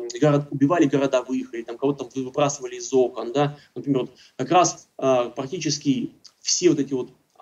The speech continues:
оставшиеся зимний месяц, февраль, да, и весенние месяцы, когда был полный бардак в стране и полный раздрай. У власти было тогда, я напомню, временное правительство.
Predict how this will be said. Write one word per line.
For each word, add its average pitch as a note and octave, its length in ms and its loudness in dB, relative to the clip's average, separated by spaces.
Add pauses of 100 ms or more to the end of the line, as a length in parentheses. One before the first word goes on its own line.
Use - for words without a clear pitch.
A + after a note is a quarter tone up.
(120)
оставшиеся D3+ 440 -2
зимний G#3+ 280 -4
месяц, D#3 300 -4
февраль, C#3+ 500 0
да, D#3 140 0
и D3+ 160 -10
весенние D3 560 0
месяцы, F3+ 360 0
когда C3+ 180 -2
был C3+ 140 0
полный D3 420 6
бардак B2 380 -2 (200)
в - 40 -14
стране D#3+ 460 2
и - 40 -2
полный C#3 380 6
раздрай. B2 460 0 (1080)
У C3 60 -4
власти D#3 360 2
было D#3 180 -2
тогда, C3 220 -4
я A#2+ 80 -2
напомню, A2+ 380 -4
временное C3 420 -2
правительство. D#3+ 640 -4